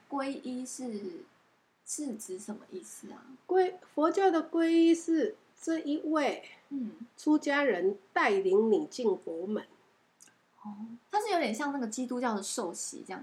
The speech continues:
Speaker 1: 子的意思。
Speaker 2: 哦，接近，接近，
Speaker 1: 嗯。
Speaker 2: 就差不多是这个意思。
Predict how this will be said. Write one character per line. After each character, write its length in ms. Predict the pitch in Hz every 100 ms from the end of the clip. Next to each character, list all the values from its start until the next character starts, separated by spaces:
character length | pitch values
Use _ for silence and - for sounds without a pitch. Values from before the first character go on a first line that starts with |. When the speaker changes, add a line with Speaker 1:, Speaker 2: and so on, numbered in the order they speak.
| 220
Speaker 1:
子 280 | - _ -
的 40 | -
意 120 | 247
思。 80 | 233
Speaker 2:
哦， 140 | 247
接 220 | 233 285 269
近， 280 | 277 226 - _ _ _ _ -
接 200 | 214 233
近， 380 | 220 226 208 220
Speaker 1:
嗯。 40 | -
Speaker 2:
就 180 | 240 220
差 160 | 240
不 100 | 226
多 200 | 233 240
是 160 | 233 220
这 120 | 214
个 120 | 208
意 220 | 190 196 170
思。 320 | - 170